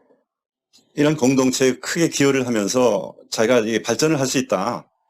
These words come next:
이렇게 이제 그 생각을 하는 이 태도가 영국 사람들의 어떤 그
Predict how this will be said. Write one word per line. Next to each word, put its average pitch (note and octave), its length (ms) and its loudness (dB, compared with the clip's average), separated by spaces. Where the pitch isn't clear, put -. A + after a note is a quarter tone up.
이렇게 D3+ 400 0
이제 A2 480 2
그 G#2 80 -2
생각을 C3 420 0
하는 G2 440 -4
이 G2 160 -4
태도가 A#2 500 0
영국 A2+ 220 0
사람들의 G2 440 -2
어떤 F#2 420 -6
그 E2 320 -6